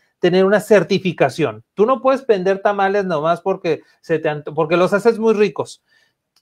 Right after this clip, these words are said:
Si tú vas a venderlos, vas a, a, a, a ganar un dine-, un profit, tienes que tener una certificación aquí en Canadá, un plomero igual, un pro-, y, o, o sea,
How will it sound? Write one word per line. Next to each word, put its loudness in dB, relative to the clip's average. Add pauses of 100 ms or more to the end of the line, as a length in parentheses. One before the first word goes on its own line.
(100)
Si -6
tú 0
vas 2
a 6
venderlos, 0
vas 0
a, 2
a, -2
a, -2
a -2
ganar 0
un -4
dine-, -4
un -6
profit, 0 (260)
tienes -2
que 2
tener -2
una -4
certificación -4 (220)
aquí -4
en -4
Canadá, 2 (200)
un -2
plomero 4
igual, 4
un -8
pro-, -2
y, -16
o, -6
o -6
sea, -6